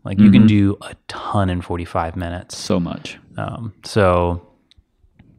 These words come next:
Speaker 2: You
Speaker 1: yeah,
Speaker 2: could,
Speaker 1: so
Speaker 2: you
Speaker 1: that's
Speaker 2: could buy our applied body tension ebook and go through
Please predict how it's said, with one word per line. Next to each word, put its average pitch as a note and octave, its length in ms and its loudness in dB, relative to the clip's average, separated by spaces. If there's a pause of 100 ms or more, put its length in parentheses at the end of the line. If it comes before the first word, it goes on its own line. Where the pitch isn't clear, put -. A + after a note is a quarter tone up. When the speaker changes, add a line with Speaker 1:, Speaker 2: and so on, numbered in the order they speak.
(280)
Speaker 2:
You A#2 100 4
Speaker 1:
yeah, C#3+ 80 8
Speaker 2:
could, G2 80 2
Speaker 1:
so - 100 4
Speaker 2:
you - 60 8
Speaker 1:
that's - 80 2
Speaker 2:
could A#2+ 100 6
buy G2 220 4
our F2+ 140 4
applied F2 320 2
body F2 240 2
tension G#2 360 -2
ebook A2 480 0
and E2+ 240 -4 (380)
go F2+ 140 2
through F2+ 360 -4